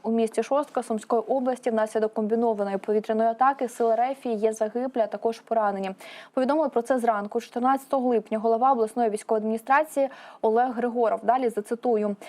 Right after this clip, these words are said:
У Шосткінській громаді внаслідок ударів Б П Л А та керованих авіабомб загинули двоє чоловіків п'ятдесят та п'ятдесяти п'яти років. Вони перебували на вулиці під час атаки та загинули на місці від отриманих травм. Поранені четверо мешканців одного з багатоквартирних будинків, серед них семирічна дитина.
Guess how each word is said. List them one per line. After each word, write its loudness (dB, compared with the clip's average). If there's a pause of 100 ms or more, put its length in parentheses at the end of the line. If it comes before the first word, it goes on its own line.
(180)
У 0
Шосткінській 0
громаді 4
внаслідок 0
ударів 2
Б -2
П -2
Л 4
А 6
та 2
керованих 0
авіабомб 2
загинули 2
двоє 0
чоловіків -2
п'ятдесят 2
та 2
п'ятдесяти -2
п'яти 0
років. 0 (400)
Вони 4
перебували 4
на 2
вулиці 0
під 2
час 2
атаки 4
та 0
загинули 0
на 0
місці -4
від 0
отриманих 0
травм. 0 (240)
Поранені 4
четверо 0
мешканців 0
одного 0
з 0
багатоквартирних -2
будинків, 0
серед 0
них 2
семирічна 0
дитина. 2